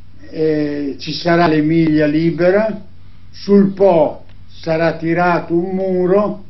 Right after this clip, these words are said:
e sopra la Lega. Quindi ritorniamo praticamente alle origini,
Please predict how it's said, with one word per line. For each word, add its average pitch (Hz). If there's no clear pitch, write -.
e 202
sopra 156
la 160
Lega. 113
Quindi 202
ritorniamo 190
praticamente 180
alle 151
origini, 170